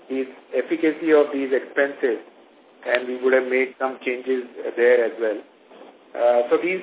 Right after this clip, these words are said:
these are more both factory and market related. As far as the employee cost that you see reduction, it is, uh, I would say it is to an extent, uh, that's, uh, what you see between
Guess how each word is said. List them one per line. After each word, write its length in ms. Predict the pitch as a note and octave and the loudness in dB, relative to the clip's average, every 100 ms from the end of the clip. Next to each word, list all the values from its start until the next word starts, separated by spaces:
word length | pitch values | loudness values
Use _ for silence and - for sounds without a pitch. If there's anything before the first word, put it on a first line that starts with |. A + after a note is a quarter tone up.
| - | -8
these 200 | E3+ F3+ | -8 4
are 220 | F#3 E3+ | 4 4
more 340 | D#3+ F3 E3+ - - - | 4 4 2 -4 -16 0
both 200 | D3 D#3 - | 2 2 0
factory 480 | C3 - D#3+ E3 E3 | -2 -2 -6 -4 -2
and 220 | C#3 C3 | -4 -2
market 320 | A#2 - D3 | -4 -2 -2
related. 380 | C#3+ C3+ C3 F#3+ - - - - - - - | -2 -6 -6 -8 -12 -20 -20 -20 -18 -4 0
As 120 | C#3+ | 0
far 160 | D3+ E3+ | 2 0
as 100 | E3+ | 0
the 140 | E3+ | -6
employee 440 | B2+ - C#3+ D#3+ F3 | -8 0 6 6 6
cost 300 | F3 F3 E3+ | 4 4 4
that 160 | E3+ D#3+ | 0 0
you 140 | F3 - | -4 -8
see 140 | E3+ E3+ | -8 -8
reduction, 680 | C#3 C#3+ D3+ - E3 C#3+ - _ _ _ _ _ _ _ | 2 2 2 -2 -6 -8 -16 _ _ _ _ _ _ _
it 240 | D3+ D#3 | -8 -6
is, 380 | D#3+ D#3+ D#3+ D3+ | -2 -2 -2 2
uh, 600 | D#3+ D#3 D3+ D3+ D3+ - - _ - | 4 6 8 6 4 -2 -14 _ -4
I 60 | C3+ | 0
would 180 | D3 D3+ E3 | 0 -2 -2
say 180 | E3 | -2
it 120 | D3+ E3 | 0 0
is 500 | E3 E3 - - C#3 - | 0 -2 -14 -14 -12 -2
to 120 | D#3+ | 2
an 120 | E3+ | 2
extent, 540 | D#3 - E3+ E3 E3+ D#3 | -2 -2 -2 -2 0 4
uh, 240 | C#3+ B2+ - - _ _ _ _ _ _ _ - - | 4 4 -2 -14 _ _ _ _ _ _ _ -10 2
that's, 320 | C#3+ D3 - | 2 2 2
uh, 380 | D#3 D3+ D3 - - _ _ _ _ - | 6 8 6 2 -18 _ _ _ _ -4
what 180 | C#3+ D#3 | -2 -2
you 100 | D3 D#3 | -6 -4
see 220 | D#3+ E3+ | -4 -4
between 380 | C#3 C#3+ D3+ D3+ | -6 -6 -6 -8